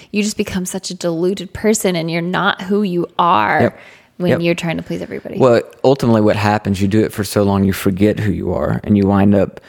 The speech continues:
Speaker 2: being disliked by the one person whose opinion should actually matter, which is yourself.
Speaker 1: Mm-hmm.
Speaker 2: And I think that's eventually where it goes. So, look, just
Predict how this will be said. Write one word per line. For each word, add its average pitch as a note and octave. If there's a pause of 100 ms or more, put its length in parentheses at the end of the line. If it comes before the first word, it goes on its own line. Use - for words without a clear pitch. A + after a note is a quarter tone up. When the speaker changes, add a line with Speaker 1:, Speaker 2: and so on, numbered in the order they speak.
(480)
Speaker 2:
being A2+
disliked G#2
by G2
the G2
one A2
person G2+
whose A2
opinion G#2 (220)
should -
actually G#2
matter, G2
which F#2+
is F#2
yourself. -
Speaker 1:
Mm-hmm. F3+ (640)
Speaker 2:
And G2
I G2
think G#2
that's G2+
eventually G2
where D#2
it -
goes. F2+
So, B2+ (100)
look, A2
just -